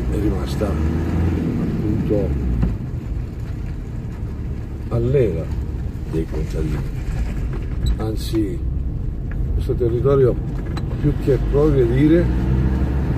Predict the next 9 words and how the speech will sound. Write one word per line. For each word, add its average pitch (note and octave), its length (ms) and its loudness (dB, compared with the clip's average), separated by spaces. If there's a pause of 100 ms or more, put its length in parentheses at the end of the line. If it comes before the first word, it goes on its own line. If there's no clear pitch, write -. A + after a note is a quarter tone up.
(1400)
è C3 80 6
un - 300 4
territorio C3+ 680 6 (1040)
che - 60 2
è B2 40 6
andato C#3 280 6
indietro D#3+ 500 6
negli D3 340 6
anni. - 440 4